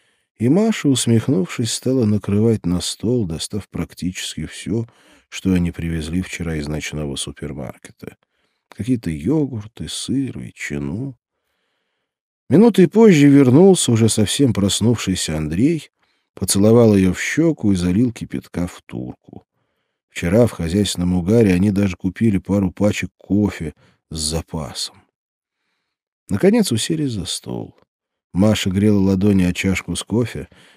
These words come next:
Андрей делал себе бутерброд с ветчиной. Они посмотрели друг другу в глаза и засмущались. Это был их первый завтрак вместе. Андрей отложил бутерброд и протянул руку через стол ладонью вверх.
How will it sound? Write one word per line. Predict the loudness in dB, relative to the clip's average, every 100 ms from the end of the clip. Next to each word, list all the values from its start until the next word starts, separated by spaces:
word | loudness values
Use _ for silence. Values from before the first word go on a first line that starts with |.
| -6
Андрей | -2 2 4 4
делал | 4 0
себе | 0 -4 -4
бутерброд | -6 -6 -6 -4 -4 -6
с | -8
ветчиной. | -10 -8 -8 -8 -10 -14 _ _ _ _ _ _ -8
Они | -4 -4
посмотрели | -4 -6 -6 -2 -2 -2
друг | -4 -6
другу | -4 -4 -4
в | -6
глаза | -6 -6 -6 -6 -8 _ _ _
и | -12 -12 -14 _ _ _ _ -12
засмущались. | -8 -6 -6 -6 -8 -10 -12 -16 -18 -20 -20 -20 _ _ _ _ _ _ _ _ _ -14
Это | -8 -4
был | -2 -2
их | -6 -4
первый | 0 0 0 -2 -6
завтрак | -6 -8 -8 -12 -18 -18 -14
вместе. | -10 -8 -10 -14 -18 -20 _ _ _ _ _ _ _ _ _ -2
Андрей | 2 6 6
отложил | 4 4 6 6 4
бутерброд | 2 2 0 0 0 -2
и | -4
протянул | -2 0 0 2 2
руку | 2 0 -4
через | -4 -2 -2
стол | -6 -2 0 2 0
ладонью | -2 -2 0 0 -4
вверх. | -8 -10 -10 -12 -16 -20